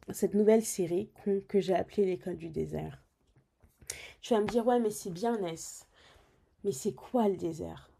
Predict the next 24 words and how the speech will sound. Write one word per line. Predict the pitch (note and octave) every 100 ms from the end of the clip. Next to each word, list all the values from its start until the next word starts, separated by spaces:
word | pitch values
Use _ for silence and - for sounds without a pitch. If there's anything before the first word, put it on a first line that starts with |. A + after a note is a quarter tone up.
| _ _ _ _ _ _ -
Alors, | A3+ G#3+
le | G3+ F#3+
désert, | F#3 A3 G3+ G3 C#4 C#4
d'un | G3 G3
point | F#3+ A#3+
de | A#3
vue | G#3+ G#3+
littéral, | G3+ G#3 F#3+ A3+ C4+ A3 - _ _ _ _ _ _
ça | - G#3
va | F#3 G3+
être | G3+ G3
un | F#3+
environnement | F#3 F3+ F#3+ F3+ F3+ F#3 G3+ _ _ -
aride, | F#3+ F#3 F#3+ E3+ - _ -
difficile. | D#3+ G#3 G#3 G3+ - G3+ G#3 A3 - - - _
Et | G3+
tu | - C#4+
verras | C#4+
que | -
souvent, | - A3 C4
le |
désert, | A3+ F#3+ G#3 A#3
c'est | - G#3 G3+
inhospitalier. | A3+ G#3+ G3+ - - F#3+ F3 E3+